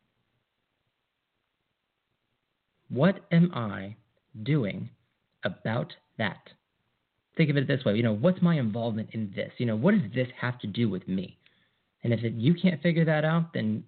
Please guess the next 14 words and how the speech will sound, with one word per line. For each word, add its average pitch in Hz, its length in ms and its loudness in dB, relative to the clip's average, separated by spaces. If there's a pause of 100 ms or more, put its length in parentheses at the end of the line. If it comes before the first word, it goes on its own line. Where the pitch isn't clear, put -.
(140)
you 147 140 0
have 131 200 -2
control 170 560 2
over 120 320 -2
where 113 240 0
it 92 100 -6
goes 123 340 0
from 104 160 -4
that 98 260 -6
point. 95 240 -4 (380)
Well, 160 300 4
I'm 123 220 2
going 123 220 4
to 104 80 2